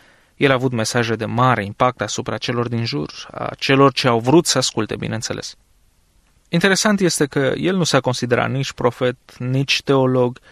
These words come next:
ci doar un om al lui Dumnezeu. Și oare ce este mai important a fi? Fie ca Dumnezeu să ne dea înțelepciune,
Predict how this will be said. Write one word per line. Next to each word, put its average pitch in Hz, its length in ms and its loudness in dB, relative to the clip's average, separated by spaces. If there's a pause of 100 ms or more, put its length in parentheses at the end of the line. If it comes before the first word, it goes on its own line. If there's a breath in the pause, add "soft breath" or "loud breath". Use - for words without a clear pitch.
(300 soft breath)
ci - 160 -2
doar 160 360 4
un 151 140 0
om 127 160 0
al 110 80 -4
lui 110 120 -8
Dumnezeu. 113 480 -10 (600)
Și - 160 -10
oare 117 380 2 (460)
ce - 200 -2
este 131 500 0
mai 113 280 0
important 110 640 -2
a 110 80 -8
fi? - 200 -18 (840 loud breath)
Fie 190 180 4
ca 185 140 6
Dumnezeu 151 420 6
să 147 140 2
ne 131 120 4
dea 135 220 4
înțelepciune, 123 840 -2